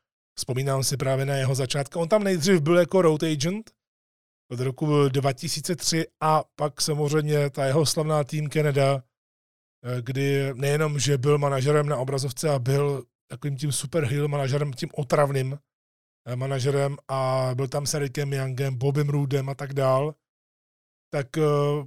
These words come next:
postupem času se v zákulisí stal členem kreativního týmu, protože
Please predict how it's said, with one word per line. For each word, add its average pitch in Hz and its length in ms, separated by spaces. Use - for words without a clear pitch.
postupem 170 560
času 165 340
se 175 260
v 127 40
zákulisí 147 600
stal 160 400
členem 160 360
kreativního 151 520
týmu, 151 260
protože 160 500